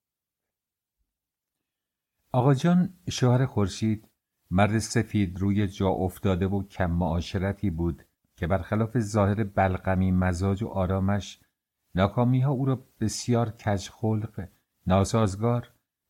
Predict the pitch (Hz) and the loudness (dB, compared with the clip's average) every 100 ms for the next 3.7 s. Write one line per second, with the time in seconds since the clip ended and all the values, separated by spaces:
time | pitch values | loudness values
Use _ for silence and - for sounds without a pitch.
0 | _ 78 82 95 104 113 101 95 92 104 | _ -2 0 0 0 0 0 0 0 -4
1 | - - 139 - 110 - 82 73 - _ | -4 -4 -4 -2 -8 -4 -6 -6 -14 _
2 | - 78 80 87 92 90 98 95 101 101 | -8 -8 -4 -2 -2 -2 -2 0 0 -2
3 | - 92 80 69 65 62 | -4 -4 -4 -6 -8 -14